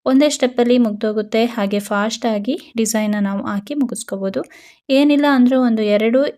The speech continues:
ಎರಡು ಗಂಟೆ ಒಳಗಡೆ ಈ ಡಿಸೈನ್ನ ಹಾಕಿ ಮುಗಿಸ್ಕೋಬೋದು. ಈಸಿ ಇದೆ, ಟ್ರೈ ಮಾಡಿ ನೋಡಿ. ಸಿಂಗಲ್ ಸ್ಟೆಪ್ ಡಿಸೈನ್ ಇದು.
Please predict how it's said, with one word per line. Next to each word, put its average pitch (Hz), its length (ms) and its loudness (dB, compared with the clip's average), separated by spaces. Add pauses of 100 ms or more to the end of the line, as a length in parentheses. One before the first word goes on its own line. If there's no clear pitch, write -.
(220)
ಎರಡು 233 280 2
ಗಂಟೆ 247 280 4
ಒಳಗಡೆ 220 420 2
ಈ 214 160 -6
ಡಿಸೈನ್ನ 214 460 -4
ಹಾಕಿ 214 340 -4 (320)
ಮುಗಿಸ್ಕೋಬೋದು. 196 640 -4 (240)
ಈಸಿ 220 300 0
ಇದೆ, 220 220 -2 (640)
ಟ್ರೈ 294 200 2
ಮಾಡಿ 247 260 4
ನೋಡಿ. 202 280 0
ಸಿಂಗಲ್ 214 320 -2
ಸ್ಟೆಪ್ 214 280 -8
ಡಿಸೈನ್ 190 380 -4
ಇದು. 196 180 -4